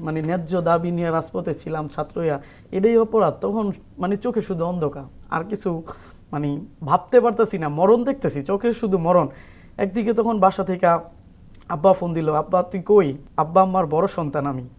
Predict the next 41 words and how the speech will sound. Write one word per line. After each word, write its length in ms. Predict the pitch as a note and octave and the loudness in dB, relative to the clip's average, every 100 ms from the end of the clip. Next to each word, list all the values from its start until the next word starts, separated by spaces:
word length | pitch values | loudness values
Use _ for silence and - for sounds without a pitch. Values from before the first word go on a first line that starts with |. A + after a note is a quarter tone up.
| - | -12
আমার 260 | D#3 D#3+ E3+ | -8 -4 -4
উপরে 280 | E3 F3+ F3+ | -4 -4 -2
অনেক 260 | F3+ F3+ | -2 -6
কিছু 200 | - D#3 | -8 -8
ডিপেন্ড 320 | D3 C#3 D#3+ C#3+ | -6 -4 -4 -4
করে, 120 | D3 | -4
আমার 200 | D3+ D#3 | -4 -6
ছোট 240 | - D3+ | -6 -8
একটা 200 | E3+ - | -8 -6
ভাই। 160 | C#3 C#3+ - - - - - - - - - | -4 -6 -8 -20 -20 -20 -20 -20 -20 -20 -2
তারপরে 500 | A3 A3 A#3 A#3 A#3 | 0 2 2 2 0
আমি 200 | F#3+ F#3+ | 0 0
বললাম 360 | F3 G3 G3 F3 | 2 4 4 4
যে, 100 | E3+ | 2
"আব্বু 220 | F3 F#3 | 2 2
আমি 160 | F#3 E3 | 0 0
আসি।" 380 | E3+ - C#3+ C3+ - - - | -2 -4 -8 -10 -16 -20 -14
তো 80 | - | -6
আসি 360 | - - - A3 | -4 -4 -4 0
বলতাম, 380 | G#3+ G#3+ G#3 F#3 | 0 0 -2 -2
এই 80 | |
জায়গা 200 | F3 G#3 | 0 0
থেকে 320 | A3 F3+ F3+ D#3+ - - - - | 0 0 0 0 -4 -20 -16 -4
বেঁচে 280 | D#3+ E3 A3 | 0 4 4
ফিরছি, 480 | A#3 A3+ - F#3 B3 - | 4 -4 -4 -6 -6 -6
কিন্তু 440 | F#3+ D#3 E3 D3+ C#3+ - - | -4 -2 -2 -4 -6 -16 -4
দেখলাম 360 | F3+ F3 F#3 F3+ | 0 0 0 -2
পুলিশের 640 | - G3+ F#3+ F3+ E3+ D3+ - - | -2 -4 -2 0 -2 -2 -8 -8
যেই, 400 | D3+ D3+ D3 C#3+ - - | -4 -4 -4 -10 -14 -8
মানে 240 | D#3+ D3+ - | -6 -6 -2
র‍্যাব 340 | D#3 F3+ F#3 | 2 2 2
যখন 280 | A3+ A3+ A#3+ | 2 2 2
হামলাটা 400 | G#3+ G#3+ G#3 G3 | 2 2 2 0
দিল, 260 | E3 D#3 | 0 -2
তখন 280 | A3+ F3+ E3+ | -2 -2 -2
আমরা 220 | E3 D#3+ | -2 -2
দুই 180 | D#3 F3+ | -2 -2
বন্ধু 360 | F#3 G3 D#3 D3 - - - | -2 -2 -4 -8 -12 -18 -6
বিচ্ছিন্ন 380 | G3 - F3 D3 | -6 -4 -4 -2
হয়ে 140 | C3+ | -2
গেলাম। 220 | C3 C3 | -4 -10